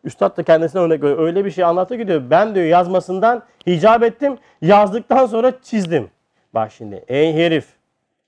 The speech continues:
tabire bak, ey herif. Ki kavli leyin,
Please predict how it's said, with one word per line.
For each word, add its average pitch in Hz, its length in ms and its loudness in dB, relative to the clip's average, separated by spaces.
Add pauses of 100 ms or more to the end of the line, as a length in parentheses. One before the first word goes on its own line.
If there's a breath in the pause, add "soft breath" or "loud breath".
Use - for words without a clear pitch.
(260)
tabire 110 380 -8
bak, 107 220 -14
ey 123 240 -4
herif. 120 360 -8 (300)
Ki 214 100 -12
kavli 180 420 -4
leyin, 147 400 -4